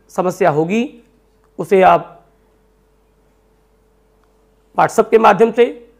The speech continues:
कमेंट्स करके हमारे तक बहुत, हमारे तक अवश्य पहुंचाएंगे।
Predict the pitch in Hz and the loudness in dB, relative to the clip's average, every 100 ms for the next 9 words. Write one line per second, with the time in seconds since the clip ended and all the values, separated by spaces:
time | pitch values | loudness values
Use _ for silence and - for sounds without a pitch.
0 | _ 175 196 233 - 196 190 196 196 _ | _ 0 2 0 -2 -4 0 -2 -2 _
1 | _ _ _ _ _ _ _ _ _ 160 | _ _ _ _ _ _ _ _ _ -4
2 | 170 175 165 160 180 - 202 170 175 185 | -2 0 -2 -4 -4 -4 -4 0 0 -2
3 | 180 180 - 185 220 190 185 202 220 | -10 -10 -8 -6 -6 -6 -2 -2 -2